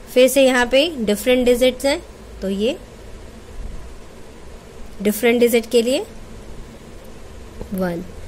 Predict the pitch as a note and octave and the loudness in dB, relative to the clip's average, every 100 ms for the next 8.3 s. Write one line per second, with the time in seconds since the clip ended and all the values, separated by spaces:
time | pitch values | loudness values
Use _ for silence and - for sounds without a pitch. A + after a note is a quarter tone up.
0 | - - - F3+ F#3+ F#3+ A3+ A3+ A#3 A3 | -14 -14 -6 0 0 2 4 6 6 6
1 | A#3 A3 - G#3 G#3 G#3 G#3+ A#3+ A#3 A#3+ | 6 2 0 0 0 0 2 2 4 2
2 | A#3 A#3+ C#4+ - - - A3 A3+ A3+ A3+ | 2 2 -2 -4 -8 2 4 6 4 4
3 | A3+ B3 C4 B3+ - - - B3 A#3+ A3+ | 2 0 -2 -4 -14 -12 2 4 6 6
4 | A#3+ A3+ - - - A#3 - G#3+ F#3+ G#3+ | 4 2 -10 -14 -6 -2 2 2 4 4
5 | A3+ A3+ A3+ A3+ B3 E4 - G3+ F#3 F3+ | 4 4 0 0 -2 -4 -8 -4 -2 -4
6 | - - - G3 F#3+ F#3+ F3+ G3 G3 F#3+ | -8 -8 -4 -2 -2 -2 -4 -4 -4 -4
7 | F#3+ D#4 - - - - - - - - | -6 -8 -10 -16 -18 -18 -20 -20 -20 -14
8 | - D3+ - | -10 -10 -10